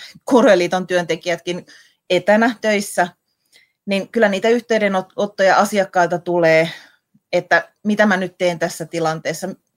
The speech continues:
mitä, mitä mä voin tehdä. Kuurojen liitto on pyrkinyt siihen, että meillä on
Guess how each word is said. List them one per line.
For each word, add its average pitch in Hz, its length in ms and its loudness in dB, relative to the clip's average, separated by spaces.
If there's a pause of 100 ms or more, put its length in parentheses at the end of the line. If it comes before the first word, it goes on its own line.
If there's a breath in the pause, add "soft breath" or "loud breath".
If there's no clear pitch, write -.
(400 soft breath)
mitä, 208 300 2 (140)
mitä 208 280 0
mä 185 140 2
voin 180 260 0
tehdä. 175 460 -2 (500)
Kuurojen 202 280 2
liitto 196 220 -2
on 190 80 -2
pyrkinyt 202 460 -2
siihen, 190 340 0
että 180 160 -8
meillä 185 320 4
on 185 180 0